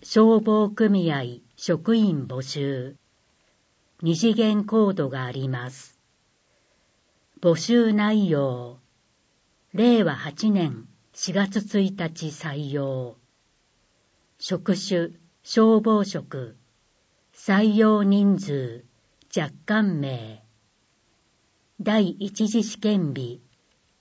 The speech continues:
九月二十一日、日曜。試験内容、筆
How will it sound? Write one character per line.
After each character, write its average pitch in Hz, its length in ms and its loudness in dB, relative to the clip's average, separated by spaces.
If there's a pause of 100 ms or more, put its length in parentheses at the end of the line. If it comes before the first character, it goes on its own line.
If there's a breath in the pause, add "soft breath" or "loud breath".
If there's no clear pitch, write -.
九 240 120 2
月 220 300 2
二 202 220 2
十 180 280 -4
一 156 300 -6
日、 156 480 -4 (180)
日 156 400 -6
曜。 135 420 -2 (1000)
試 - 200 -12
験 226 340 4
内 202 340 0
容、 127 440 -2 (600)
筆 - 180 -6